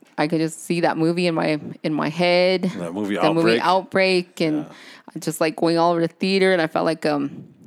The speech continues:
Speaker 1: like a bad <laughs> mom. If I, if I catch this virus, I'm gonna take it home to my kids.
Speaker 2: <laughs>
Speaker 1: What are we gonna do?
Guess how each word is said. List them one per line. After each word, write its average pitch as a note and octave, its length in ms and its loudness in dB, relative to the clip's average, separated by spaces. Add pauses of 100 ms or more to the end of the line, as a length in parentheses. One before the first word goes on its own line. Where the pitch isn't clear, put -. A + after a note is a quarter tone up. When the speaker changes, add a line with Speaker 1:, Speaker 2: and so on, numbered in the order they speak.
(160)
Speaker 1:
like - 140 -6
a D3+ 60 -2
bad F#3 460 0
<laughs> - 20 4
mom. G3+ 380 4
If E3+ 160 -2
I, D3+ 100 2 (760)
if - 140 -10
I F3+ 80 -2
catch - 340 0
this - 460 -2
virus, F3 460 2
I'm E3 60 -2
gonna D3+ 80 -2
take G3 220 -2
it - 20 2
home F#3+ 140 0
to F#3 80 -8
my D3+ 120 0
kids. G#3+ 640 0
Speaker 2:
<laughs> F3 100 -8
Speaker 1:
What F#3 140 2
are E3+ 60 0
we D#3+ 80 0
gonna D#3 240 -4 (120)
do? A3+ 520 4